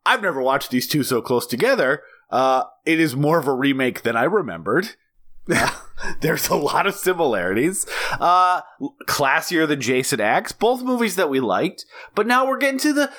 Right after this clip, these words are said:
the real classy, the prestige space horror movies, uh, with, with two thousand seven's Danny Boyle, uh, hot off of, uh, Twenty-eight Days Later and about to, to win the Academy Award with Slumdog Millionaire. But I,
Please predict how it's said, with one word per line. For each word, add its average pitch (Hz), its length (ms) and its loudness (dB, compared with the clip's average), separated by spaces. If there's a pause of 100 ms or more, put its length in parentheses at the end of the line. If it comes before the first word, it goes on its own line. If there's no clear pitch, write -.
(160)
the 294 100 2
real 277 320 2
classy, 240 400 -2
the 226 80 0
prestige 226 800 2
space 127 420 0
horror 110 280 2
movies, 101 640 0 (320)
uh, 110 280 2
with, 120 240 0
with 113 300 -4
two 165 160 -4
thousand 147 260 0
seven's 135 280 -2
Danny 127 240 0
Boyle, 123 420 0 (380)
uh, 123 260 2
hot 247 500 0
off 156 400 0
of, 113 460 0 (320)
uh, 120 260 2
Twenty-eight 135 480 0
Days 117 280 0
Later 160 340 2
and 151 100 2
about 147 320 0
to, 156 180 -18 (180)
to 147 240 4
win 156 240 2
the 185 60 2
Academy 180 460 0
Award 202 540 2 (1040)
with - 120 0
Slumdog 208 640 0
Millionaire. 214 420 0
But 190 180 0
I, 185 140 0